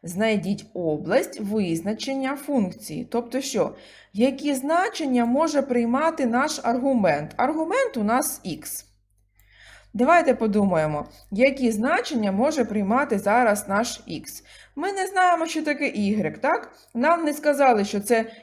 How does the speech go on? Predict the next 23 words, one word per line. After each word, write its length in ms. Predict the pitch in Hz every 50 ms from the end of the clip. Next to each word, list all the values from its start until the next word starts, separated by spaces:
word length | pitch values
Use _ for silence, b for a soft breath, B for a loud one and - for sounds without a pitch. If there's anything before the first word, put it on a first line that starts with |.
| B
якась 480 | - 208 - 233 233 233 240 240 - B B B B B
там 420 | - 170 165 160 156 123 - - - _ _ _ _ _ _ _ b b b b b b b b b b _ _
температура, 1000 | - 220 220 220 226 226 220 208 202 208 - 202 214 214 202 190 180 170 170 160
да? 280 | 165 214 247 277 B B B B B B
А, 180 | - 170 170 - -
або 400 | - 196 185 190 233 233 226 220
якийсь 320 | 220 220 - 240 240 240
периметр, 500 | - 247 247 208 190 190 190 185 180 170
або 240 | 165 170 202 269 262
площа. 560 | 220 208 208 208 196 180 - - - 170 160 B B B B B B _
Просто 440 | 262 294 285 240 196 208 - 240 254
ми 140 | 359 453 480
не 100 | 381 277
знаємо, 300 | 220 254 277 277 262 269
що 140 | 269 254
таке 200 | 214 233 240 226
y. 380 | 185 190 175 165 190 156 131 - - b b b b b b b -
Отже, 360 | 247 247 208 180 160 - 277 339 - - -
y 360 | 247 320 403 381 339 285 254
може 300 | 247 262 262 262 254 247
приймати 600 | - 247 254 254 247 277 302 320 320 311 277 233
будь-які 840 | 196 185 208 269 320 349 370 311 - 254 247 240 240 - 262 277
значення. 760 | 269 240 233 240 226 190 165 160 - - 165 156 151 - -